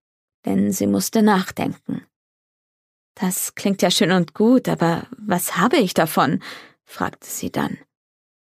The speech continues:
„Es geht darum, Somerville eine Lektion zu erteilen,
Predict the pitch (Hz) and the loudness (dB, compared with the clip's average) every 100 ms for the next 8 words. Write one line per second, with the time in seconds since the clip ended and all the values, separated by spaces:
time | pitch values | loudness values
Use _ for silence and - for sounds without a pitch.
0 | _ _ _ - 349 - 202 170 165 170 | _ _ _ -2 -2 2 2 4 4 0
1 | 196 180 180 180 185 202 202 247 - - | 2 2 4 4 4 4 4 2 0 -4
2 | 381 508 - 196 180 196 202 78 - | -2 -2 0 0 0 0 0 0 -8